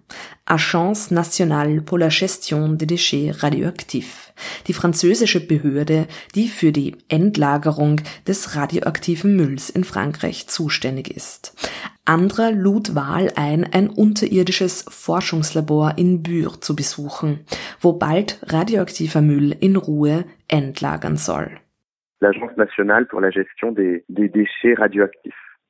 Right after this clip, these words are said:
Speaker 2: Elle, elle me propose juste d'aller visiter un laboratoire qui est en France, dans la petite commune de Bure, B U R E, un laboratoire à cinq cents mètres sous terre, où ils sont en train de tester la roche pour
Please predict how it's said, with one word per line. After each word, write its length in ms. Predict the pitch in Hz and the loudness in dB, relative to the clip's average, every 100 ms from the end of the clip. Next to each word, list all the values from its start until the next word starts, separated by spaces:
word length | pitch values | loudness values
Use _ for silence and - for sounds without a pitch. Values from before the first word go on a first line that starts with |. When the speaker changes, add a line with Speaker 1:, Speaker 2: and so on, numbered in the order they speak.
| - | 0
Speaker 2:
Elle, 160 | 127 160 | 4 4
elle 120 | 135 | 4
me 120 | 120 | 2
propose 680 | 107 110 - 110 127 165 190 - _ _ 107 | 0 -4 -2 2 2 2 -2 -12 _ _ -8
juste 340 | 135 196 - | -6 -4 0
d'aller 300 | 131 120 123 | 2 4 2
visiter 640 | 120 139 135 - 120 151 196 - - - - | 0 -6 -8 -2 0 0 -4 -16 -20 -10 0
un 160 | 107 | 4
laboratoire 840 | 113 120 139 113 - 110 120 180 - | 4 4 2 2 0 0 0 -2 -12
qui 120 | - | -12
est 20 | |
en 120 | 98 95 | -12 -12
France, 420 | - - 131 185 - - _ | -16 -16 -16 -18 -20 -20 _
dans 160 | - 98 | -14 -8
la 120 | 92 | -8
petite 360 | - 104 - - | -10 -18 -16 -14
commune 300 | 104 104 98 | -12 -12 -14
de 140 | 95 | -16
Bure, 500 | - 110 156 196 _ _ _ | -16 -16 -14 -16 _ _ _
B 120 | - 107 | -14 -14
U 160 | - 92 | -12 -14
R 200 | 92 98 | -14 -14
E, 140 | 139 185 _ _ - _ _ | -16 -16 _ _ -20 _ _
un 120 | 104 104 | -10 -8
laboratoire 640 | - 139 107 - 135 131 | -8 -10 -12 -14 -12 -12
à 80 | 92 - | -14 -16
cinq 120 | 120 - | -18 -16
cents 100 | 117 | -14
mètres 280 | 117 - 95 | -14 -16 -20
sous 80 | 101 | -20
terre, 400 | - 101 143 - - | -10 -10 -10 -14 -20
où 120 | 107 | -18
ils 100 | 110 - | -18 -16
sont 60 | 117 | -16
en 100 | 117 | -14
train 220 | - 127 | -14 -14
de 100 | 101 | -14
tester 460 | - 120 _ 135 | -16 -16 _ -8
la 120 | 110 92 | -8 -8
roche 500 | 98 165 - - _ _ - - - - _ _ _ | -10 -10 -10 -12 _ _ -20 -20 -20 -20 _ _ _
pour 180 | 156 | -14